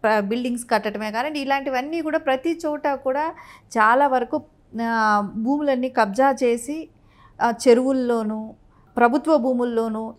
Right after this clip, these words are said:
ఇలా కట్టుకుంటూ వెళ్ళారు. ఇష్టానుసారంగా పర్మిషన్స్ ఇచ్చేశారు. బిల్డింగ్లు కూడా ఇలా ఇష్టం వచ్చినంత హైట్, బ-, ఫై-, ఫిఫ్త్ ఫ్లోరే కానీ, సిక్స్త్ ఫ్లోరే కానీ, ఎంతవరకు కావాలో అంతవరకు పెంచుకోవటం,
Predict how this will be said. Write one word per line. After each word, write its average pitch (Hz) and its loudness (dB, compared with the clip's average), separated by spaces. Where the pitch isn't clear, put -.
ఇలా 226 0
కట్టుకుంటూ 247 0
వెళ్ళారు. 208 2
ఇష్టానుసారంగా 233 -4
పర్మిషన్స్ 233 -4
ఇచ్చేశారు. 190 -6
బిల్డింగ్లు 233 -4
కూడా 233 -4
ఇలా 214 -2
ఇష్టం 247 -6
వచ్చినంత 247 -4
హైట్, 202 -2
బ-, 214 -2
ఫై-, 208 -2
ఫిఫ్త్ 220 -8
ఫ్లోరే 220 -4
కానీ, 233 -6
సిక్స్త్ 240 -10
ఫ్లోరే 226 -4
కానీ, 262 -6
ఎంతవరకు 269 0
కావాలో 247 2
అంతవరకు 208 -6
పెంచుకోవటం, 220 -4